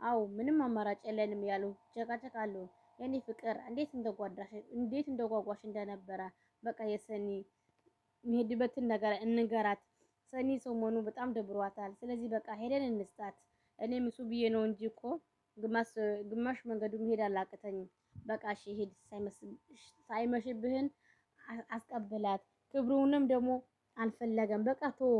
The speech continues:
ትላለች ጽናትን። "የት ነው የምትሄዱት? እኔ ማስከትሉኝ" ያለ ክብሩ መቶ አጠገባቸው ቁጭ አለ። "አይ ቀርቷል። በቃ ምን ለሰኒ ስልኳን ሰጠን።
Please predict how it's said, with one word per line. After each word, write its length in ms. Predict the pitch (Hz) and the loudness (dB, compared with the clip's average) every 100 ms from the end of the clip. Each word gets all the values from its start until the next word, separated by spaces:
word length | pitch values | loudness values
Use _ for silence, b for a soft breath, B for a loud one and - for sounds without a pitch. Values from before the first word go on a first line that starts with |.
| 202 _ _ _ - | 4 _ _ _ 0
ትላለች 420 | 247 359 349 233 - | 4 6 6 4 -2
ጽናትን። 480 | 240 220 196 190 175 _ _ _ _ _ _ - | -2 0 0 -6 -12 _ _ _ _ _ _ -4
"የት 200 | 214 240 | 0 0
ነው 140 | 269 240 | 2 2
የምትሄዱት? 500 | 226 233 220 226 226 - | 6 6 6 4 0 0
እኔ 140 | 262 285 | 6 8
ማስከትሉኝ" 720 | 285 - 226 220 196 196 202 - | 6 4 -2 -2 -2 0 0 2
ያለ 280 | 226 220 214 | 4 6 4
ክብሩ 260 | 208 214 196 208 | 2 0 2 2
መቶ 220 | 202 196 202 | 2 0 -2
አጠገባቸው 560 | 190 202 208 208 214 | -4 -2 -2 -2 -4
ቁጭ 200 | 214 233 247 | -2 -2 0
አለ። 200 | 233 214 214 | 0 0 2
"አይ 180 | 247 277 277 | 2 4 2
ቀርቷል። 480 | 277 262 - 269 240 | 0 -2 0 0 2
በቃ 200 | 233 220 226 208 b b b _ _ - | 0 -2 -4 -4 b b b _ _ -2
ምን 220 | 269 403 381 285 202 _ - | 4 8 10 8 4 _ 0
ለሰኒ 320 | 269 302 311 | 2 4 2
ስልኳን 340 | 294 269 269 | 2 -2 0
ሰጠን። 300 | 254 240 233 | 2 2 2